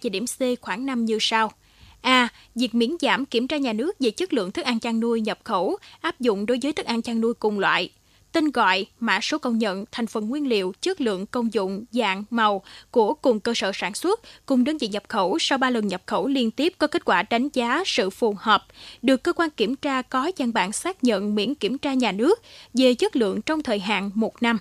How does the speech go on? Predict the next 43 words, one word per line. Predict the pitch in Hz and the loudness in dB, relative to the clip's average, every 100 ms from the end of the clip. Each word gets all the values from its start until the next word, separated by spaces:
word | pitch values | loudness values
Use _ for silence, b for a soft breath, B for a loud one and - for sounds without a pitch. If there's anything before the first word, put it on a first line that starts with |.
| _ _ _ B B B | _ _ _ B B B
Trong | 359 | 0
thời | 330 | 0
gian | 240 302 294 | 0 0 0
được | 247 | 0
miễn | 208 208 | 0 0
giảm | 262 220 | 0 -2
kiểm | - 214 | -2 -4
tra | 247 262 | -2 -2
nhà | 226 | 0
nước | 208 320 - | 0 -2 0
về | 220 | -2
chất | - 349 | 0 -2
lượng | 208 185 | -2 -2
thức | - | -2
ăn | 247 | -2
chăn | 226 233 | 0 0
nuôi | 226 | 0
nhập | 208 - | -2 -4
khẩu, | 220 185 320 - B B | 0 2 0 -2 B B
tổ | - 254 | 0 2
chức, | 349 | 2
cá | 330 | 0
nhân | 349 294 247 | 2 2 2
không | 262 | -2
phải | 247 247 | -4 -6
thực | 254 | -2
hiện | 240 190 | -2 0
đánh | 208 262 | -2 -2
giá | 269 269 | -2 -2
sự | 370 - | 0 0
phù | 208 233 | 0 -2
hợp | 208 214 196 | -2 -4 -2
và | 233 | -2
công | 220 269 | 0 2
bố | 240 311 | 2 0
hợp | - - - | -2 -4 -2
quy | 269 269 | -2 0
cho | 285 | -2
từng | 277 208 | -2 -2
lô | 208 | -2
hàng | 240 226 196 | -2 -2 -2
nhập | 202 - | -4 -4
khẩu. | 220 185 339 | -2 -2 -4